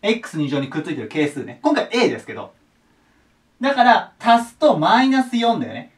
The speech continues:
で、それにAかけるから、マイナス四エー。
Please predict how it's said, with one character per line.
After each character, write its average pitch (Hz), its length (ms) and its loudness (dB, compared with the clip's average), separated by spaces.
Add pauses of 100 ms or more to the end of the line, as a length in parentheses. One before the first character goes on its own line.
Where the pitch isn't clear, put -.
(120)
で、 226 140 -2
そ 240 100 2
れ 285 100 2
に 311 100 0
A 254 280 0
か 156 160 -8
け 202 140 -4
る 151 100 -2
か 143 100 -2
ら、 113 140 0
マ 196 320 2
イ 392 60 -4
ナ 302 140 0
ス 175 200 -8
四 160 540 -2 (160)
エ 208 100 -4
ー。 - 180 -4